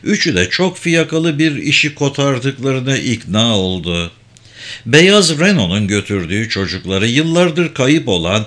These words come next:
ve oturma eylemi yapan anneler nihayet sorularının yanıtını alabilecekti. Gürkan ihbarcının şartlarını sıraladıktan sonra Mustafa, "Bunlar bizi aşar." dedi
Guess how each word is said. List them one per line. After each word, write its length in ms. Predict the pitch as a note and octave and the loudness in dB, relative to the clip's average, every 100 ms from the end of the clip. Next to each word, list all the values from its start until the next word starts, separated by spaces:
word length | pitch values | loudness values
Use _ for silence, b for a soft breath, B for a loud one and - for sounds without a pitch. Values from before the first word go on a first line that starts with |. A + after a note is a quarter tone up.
| C3+ | 4
ve 100 | D#3+ | 4
oturma 540 | C#3+ D3+ F3+ F3 F3 | 4 0 0 0 0
eylemi 420 | E3+ D#3+ D#3+ E3 D#3+ | 2 2 0 0 -2
yapan 360 | D#3 E3+ D#3 C#3+ | 0 0 0 -2
anneler 640 | D3+ D3+ D#3 D#3 C#3 A2+ | -2 0 2 2 2 0
nihayet 480 | E3 E3 D3 D3 D3 | 0 0 0 0 0
sorularının 640 | D#3 D3 C#3+ C#3 C3+ C#3 | 2 2 2 0 0 0
yanıtını 600 | C#3+ C3 C#3 B2+ C3+ C3 | 0 0 -2 -2 -4 -2
alabilecekti. 1120 | B2+ A#2+ A2+ A2+ G#2+ F#2 G#2+ - F2+ F2+ F2 - _ _ B B B B - | 0 2 2 0 0 0 -2 -2 -2 -2 -2 -10 _ _ B B B B -2
Gürkan 500 | A#2+ F3+ F3+ G#3 G3 | 2 2 4 2 2
ihbarcının 760 | F#3 E3+ - F3+ F3 F3 F#3 | 0 0 0 2 2 0 0
şartlarını 640 | E3 C#3+ C3 C3+ C#3 B2+ C#3+ | 0 0 -2 -4 -4 -2 -2
sıraladıktan 760 | - B2 B2 A#2 B2 A2+ C3+ C#3+ | -2 -2 -2 -2 -4 -2 0 0
sonra 340 | - E2+ F#2 | 0 -2 -2
Mustafa, 600 | F2 - F2+ G2 A2 E2 | -2 -2 -2 -2 -2 -2
"Bunlar 440 | A2+ G2 G#2+ G2+ | -4 -2 -2 -2
bizi 220 | F#2+ F#2+ G2+ | -2 0 0
aşar." 500 | G2 - F#2+ G2+ F2 | 0 0 0 0 -2
dedi 360 | F2 F#2+ F#2+ | -2 0 -2